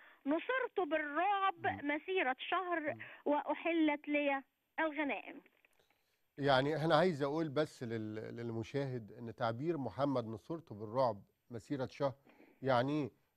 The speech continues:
Speaker 2: يعني ال-، زي ما فسره الألباني وفسره كثير من ال-، والنووي فسره كثير من ال-، الفقهاء المسلمين، يعني على بعد مسيرة شهر إله محمد يلقي الرعب في قلوب اللي محمد رايح يغزيهم ورايح يحاربهم.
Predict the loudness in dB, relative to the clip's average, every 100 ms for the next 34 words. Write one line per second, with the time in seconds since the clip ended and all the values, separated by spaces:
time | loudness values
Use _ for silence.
0 | -4 -2 -2 -4 -10 -8 -2 2 2 0
1 | -4 -2 0 0 0 -2 -4 -2 -2 -2
2 | -6 -4 -4 -4 -6 -4 -2 -2 -4 -6
3 | -8 -8 -8 -4 0 0 -2 -10 -18 -8
4 | -6 -6 -8 -4 -2 0 -2 -4 -6 _
5 | _ _ -16 -10 2 2 2 -4 -2 -2
6 | -2 _ _ 0 2 2 -2 0 2 4
7 | 6 8 8 6 0 -2 -2 -2 -2 -2
8 | 6 8 8 2 _ _ _ _ _ _
9 | _ 2 6 8 8 4 2 4 6 6
10 | 2 4 4 4 0 0 2 6 8 8
11 | 4 -6 _ -20 _ _ _ _ -4 -2
12 | 0 4 4 4 -2 -8 _ -2 0 0
13 | 2 0 2 2 2 0 0 -2 -2 -2
14 | -2 0 -2 -4 -8 -8 -8 -8